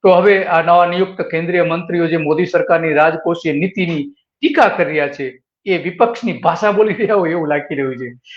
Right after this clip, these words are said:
કુમારસ્વામીએ કહ્યું કે "મેં અધિકારીઓને પૂછ્યું કે આટલી મોટી રકમની ફાળવણી કેટલી વાજબી છે, તેનાથી વિપરીત નાના પાયાના ઉદ્યોગોને કેમ ન આપી શકે આટલી મોટી, આટલી મોટી રકમ?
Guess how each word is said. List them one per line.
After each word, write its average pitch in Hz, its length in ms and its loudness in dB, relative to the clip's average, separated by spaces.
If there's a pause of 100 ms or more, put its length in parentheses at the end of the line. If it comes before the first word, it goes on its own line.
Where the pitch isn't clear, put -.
(160)
કુમારસ્વામીએ 190 500 2
કહ્યું 196 220 4
કે 190 60 2
"મેં 175 180 2
અધિકારીઓને 185 500 2
પૂછ્યું 180 340 -4
કે 202 80 2
આટલી 180 220 -2
મોટી 175 280 0
રકમની 175 320 -2
ફાળવણી 180 460 0
કેટલી 202 300 -4
વાજબી 165 500 0
છે, 190 240 0 (300)
તેનાથી 196 320 2
વિપરીત 190 420 -2
નાના 180 300 2
પાયાના 180 340 2
ઉદ્યોગોને 190 460 2
કેમ 269 200 2
ન 220 100 2
આપી 160 220 2
શકે 151 220 -10
આટલી 143 200 -10
મોટી, 139 220 -12
આટલી 151 340 -4
મોટી 160 280 -2
રકમ? 165 400 -2